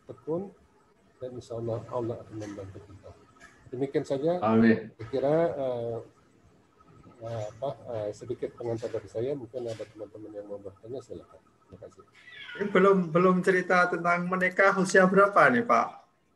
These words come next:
Speaker 1: Eh,
Speaker 3: Chan.
Speaker 1: menikah usia dua puluh tujuh tahun, hampir dua puluh delapan. Jadi,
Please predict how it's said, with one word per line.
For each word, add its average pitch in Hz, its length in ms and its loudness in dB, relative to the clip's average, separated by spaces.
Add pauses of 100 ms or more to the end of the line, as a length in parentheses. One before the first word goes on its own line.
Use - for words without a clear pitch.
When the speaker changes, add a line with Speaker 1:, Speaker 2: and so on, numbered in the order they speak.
Speaker 1:
Eh, 165 220 4
Speaker 3:
Chan. - 160 4
Speaker 1:
menikah 175 420 6
usia 185 800 6 (800)
dua 165 400 6
puluh 156 640 2 (400)
tujuh 147 720 0
tahun, 143 580 0 (400)
hampir 123 320 -4
dua 131 160 2
puluh - 20 0 (120)
delapan. 113 440 -2 (920)
Jadi, 123 220 0